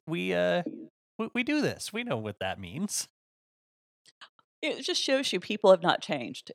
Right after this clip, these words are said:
Speaker 2: And there are certain kind of, uh, fundamentals of communication that, that carry through culture and time. And so, uh, but yeah, they,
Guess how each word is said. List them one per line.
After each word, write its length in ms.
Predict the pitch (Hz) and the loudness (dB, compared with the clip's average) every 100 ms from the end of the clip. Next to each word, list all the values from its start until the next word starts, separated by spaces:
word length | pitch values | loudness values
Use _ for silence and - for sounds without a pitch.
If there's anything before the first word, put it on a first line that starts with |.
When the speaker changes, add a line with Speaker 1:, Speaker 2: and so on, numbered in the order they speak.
| - | 0
Speaker 2:
And 120 | 202 | 2
there 120 | 247 | 2
are 40 | |
certain 480 | 240 - 240 - 240 | 0 2 2 2 -4
kind 260 | 226 226 190 | -6 -6 -2
of, 160 | 175 - - | -2 -4 -4
uh, 120 | - | -4
fundamentals 680 | - 202 196 180 180 190 - | 6 6 6 4 2 2 -2
of 80 | 175 | -6
communication 840 | 185 170 170 - 143 147 196 196 | -6 -4 -6 -2 -2 0 -4 -2
that, 180 | 175 - 175 | -2 -4 -4
that 160 | 160 - _ _ _ _ _ | -4 -6 _ _ _ _ _
carry 360 | - 208 196 180 | -2 0 0 -2
through 480 | - - 170 165 143 | -4 -4 0 0 -2
culture 560 | - 160 156 - 156 - | 2 4 4 2 -2 2
and 220 | 143 135 | 0 0
time. 460 | - 156 139 120 - _ _ _ _ - | -2 -2 0 -4 -8 _ _ _ _ 0
And 400 | 165 160 156 170 | 4 4 2 -4
so, 720 | - - 175 165 156 160 156 | -2 6 8 8 6 4 4
uh, 280 | - 185 160 165 _ _ _ _ - | 6 6 6 0 _ _ _ _ -2
but 200 | 269 - | -2 6
yeah, 160 | 311 | 8
they, 180 | 214 269 | 8 4